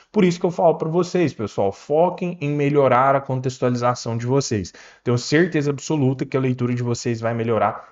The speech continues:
demais, tá? Bom, pessoal, é isso. Vou encerrando por aqui. Se esse vídeo de alguma forma te ajudou, né, foi interessante, foi viável pra você, deixa o like, divulga pra algum amigo e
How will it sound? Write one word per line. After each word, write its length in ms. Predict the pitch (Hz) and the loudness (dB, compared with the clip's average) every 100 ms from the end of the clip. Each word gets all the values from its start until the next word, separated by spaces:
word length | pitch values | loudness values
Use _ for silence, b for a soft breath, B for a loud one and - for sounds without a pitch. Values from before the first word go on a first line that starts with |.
| - | -6
demais, 640 | 110 151 127 82 80 - b b | 0 2 2 0 -4 -14 b b
tá? 400 | 90 101 - B B B | 2 2 -2 B B B
Bom, 220 | 156 190 127 | 4 4 4
pessoal, 340 | 135 143 160 | 0 2 4
é 80 | 156 | 4
isso. 420 | 135 160 - - _ | 4 0 -4 -14 _
Vou 220 | 104 127 | -2 2
encerrando 440 | 170 170 147 143 139 | 2 4 2 2 2
por 140 | 131 | 0
aqui. 480 | 123 139 143 143 - _ _ - | 0 2 0 0 -12 _ _ -4
Se 160 | - | 2
esse 160 | 165 180 | 4 4
vídeo 260 | 151 160 135 | 0 0 2
de 80 | |
alguma 300 | 151 143 147 | 2 2 0
forma 340 | 139 143 139 139 | 0 2 2 0
te 140 | 143 | 0
ajudou, 580 | 139 135 123 139 139 - | 0 2 4 4 2 -4
né, 160 | 113 113 | -2 -2
foi 180 | - 135 | 0 0
interessante, 560 | 135 131 127 - 127 | 2 4 4 2 0
foi 160 | - 135 | 4 4
viável 260 | 131 120 117 | 6 4 2
pra 140 | 113 | -2
você, 400 | 113 110 156 131 B B B B | -2 0 2 2 B B B B
deixa 300 | 127 175 175 | 6 6 6
o 20 | |
like, 460 | 135 143 160 - 170 | 6 6 4 2 0
divulga 480 | 120 131 123 170 160 | 2 4 6 6 6
pra 180 | 160 156 | 4 4
algum 220 | 143 135 | 6 4
amigo 480 | 123 135 165 165 - _ | 4 4 2 0 -8 _
e 320 | 143 170 190 | 0 0 0